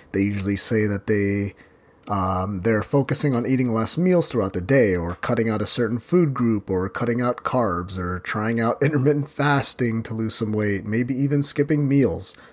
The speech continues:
These are common ways that people believe will help them lose weight, and these methods, they might work temporarily, but then when we introduce those foods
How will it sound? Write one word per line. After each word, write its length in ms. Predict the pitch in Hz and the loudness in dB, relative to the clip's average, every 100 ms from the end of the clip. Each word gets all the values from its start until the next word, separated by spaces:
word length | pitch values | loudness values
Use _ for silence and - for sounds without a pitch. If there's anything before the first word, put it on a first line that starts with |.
| - _ _ - | -20 _ _ -6
These 160 | 143 151 | -2 2
are 200 | 175 180 | 2 2
common 480 | - 131 165 170 | -2 -2 0 2
ways 320 | 120 120 139 120 | 2 2 2 0
that 260 | 107 101 | -4 -6
people 360 | - 123 123 113 | -6 -2 -2 -2
believe 500 | 107 107 104 110 104 | -2 -2 -2 -2 -4
will 180 | 92 92 | -6 -6
help 240 | 110 - | -8 -6
them 140 | 104 | -6
lose 240 | 92 90 - | -4 -8 -4
weight, 380 | 107 139 160 - - - _ _ - | 2 2 0 -8 -20 -20 _ _ -4
and 300 | 120 113 113 | -2 -2 0
these 240 | 190 220 | 2 2
methods, 520 | 147 147 214 208 147 | 2 2 2 0 0
they 100 | 139 | 0
might 260 | 131 135 185 | 2 0 0
work 340 | 123 151 147 | 0 0 -2
temporarily, 800 | - 131 82 98 131 139 143 156 - | -6 -6 -2 0 2 4 4 2 -4
but 360 | 104 113 104 - | -4 -2 -2 -2
then 360 | 113 110 110 | -2 -2 -2
when 160 | 101 113 | 0 0
we 140 | 113 | 0
introduce 440 | 117 120 113 185 - | 0 0 2 2 2
those 240 | 110 107 | 0 0
foods 440 | - 107 120 143 | -2 2 2 0